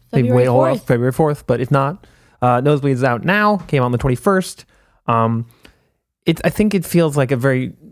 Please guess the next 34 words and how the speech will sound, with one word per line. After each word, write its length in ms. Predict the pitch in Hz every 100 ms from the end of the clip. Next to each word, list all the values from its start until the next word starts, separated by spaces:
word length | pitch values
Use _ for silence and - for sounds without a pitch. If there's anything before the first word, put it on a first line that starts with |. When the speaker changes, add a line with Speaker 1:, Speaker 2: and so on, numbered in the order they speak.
| -
Speaker 1:
natural 420 | 143 127 127 151
continuation, 760 | 139 135 139 135 123 123 123 151
but 60 | 131
also 180 | 123 135
evolution 760 | 123 123 127 127 175 170 180
for 240 | 175 - 170
the 100 | 175
band, 400 | 175 175 180 170
where 180 | 131 120
it's 140 | 117
still 200 | - 131
kind 180 | 135 123
of 40 |
the 60 | 117
same 520 | 117 127 120 117 113 - _ _ _ _ _
kind 120 | 139
of 80 | 120
overarching 640 | 131 120 127 135 135 180 185
formula 640 | - 185 185 185 180 175
of 280 | 143 117 -
kind 220 | 123 113
of, 40 |
like, 140 | 110 110
some, 320 | - 143 135
like, 220 | 120 113 - _
kind 160 | 127
of 80 | 113
tongue-in-cheek 600 | - 139 131 123 143 127
and 100 | 123
humor, 600 | 110 135 131 139 135 131 - _ _ _
kind 180 | 139 113
of 100 | 113
almost, 260 | 117 113 123
like, 220 | 110